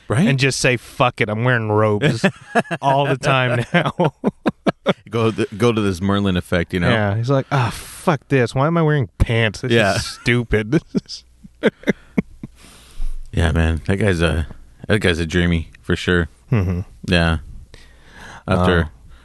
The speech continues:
Speaker 1: he's getting up there too in age, but dude still
Speaker 2: Hmm.
Speaker 1: holds strong.
Speaker 2: Hmm, what else you been watching right now? I know we both have the, uh,
Speaker 1: The
Speaker 2: the, the,
Speaker 1: Mandalorian.
Speaker 2: the, the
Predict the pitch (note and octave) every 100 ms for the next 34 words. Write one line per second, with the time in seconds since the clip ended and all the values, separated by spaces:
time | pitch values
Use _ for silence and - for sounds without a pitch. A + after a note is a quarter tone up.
0 | - - A#2 G2+ F2 E2 E2+ - G2+ F#2+
1 | F2 D#2+ E2 - - - - - G2 -
2 | E2+ E2 E2+ D#2 - - E2 E2+ _ -
3 | G#2 F#2 G2 B2+ E3 E3+ A#2+ F2+ F2 -
4 | F2 E2+ F2+ E2+ G#2+ C3+ C#3+ C#3 B2+ C3
5 | - B2+ A#2 A2+ A2+ A2 - - - -
6 | - - - - B2 G#2+ G#2 G2+ - G2
7 | G2 F#2+ B2 A#2 A2+ G#2+ A2+ A2